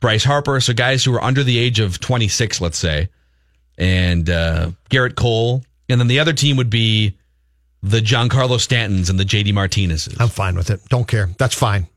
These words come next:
Speaker 2: That's fine. Anything, All-, All-Star games jumped the shark for me personally years ago. So if, if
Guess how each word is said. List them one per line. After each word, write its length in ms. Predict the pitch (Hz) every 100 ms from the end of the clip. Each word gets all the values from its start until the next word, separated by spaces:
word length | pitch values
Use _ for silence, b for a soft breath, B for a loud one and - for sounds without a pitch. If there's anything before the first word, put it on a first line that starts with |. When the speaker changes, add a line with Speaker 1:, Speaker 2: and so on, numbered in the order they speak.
| _ _ _
Speaker 2:
That's 180 | 131 127
fine. 260 | 131 113 110 -
Anything, 720 | 185 208 220 180 208 196 175 B B B B _ 151
All-, 160 | -
All-Star 320 | 156 196 226 196
games 340 | 165 156 - - _ _ _ _ _ -
jumped 260 | 127 139 131
the 40 |
shark 280 | 127 135 143 _ _ _
for 140 | - 120
me 200 | 127 135
personally 480 | - 139 135 147 135
years 360 | 120 127 135
ago. 360 | 156 170 170 170 b b _
So 580 | - 160 151 147 143 143
if, 380 | 147 113 - -
if 300 | 151 156 -